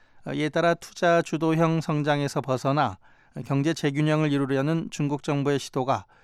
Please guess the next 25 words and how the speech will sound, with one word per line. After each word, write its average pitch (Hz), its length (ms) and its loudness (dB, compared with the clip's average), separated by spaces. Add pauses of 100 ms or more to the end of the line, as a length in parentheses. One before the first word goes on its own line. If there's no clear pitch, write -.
(120)
어느 139 220 -2
정도 139 280 0
성과를 151 760 0
거두고 139 360 -2
있는 139 220 0
것으로 123 320 -4
평가됩니다. 117 800 -4 (880)
한편 170 400 -2
중국의 165 380 0
부채는 170 420 -2
지디피 160 400 -4
대비 160 320 0
이점오 151 720 0
배로 151 460 -2
불어나는 139 440 0
가운데 127 480 -2 (320)
국제결제은행은 143 1040 -2
지난달 139 560 -2 (420)
향후 160 320 2
삼 170 240 -2
년간 156 420 0 (100)
금융위기가 147 680 0
발생할 135 480 -2
가능성을 117 680 -6
경고했습니다. - 1040 -10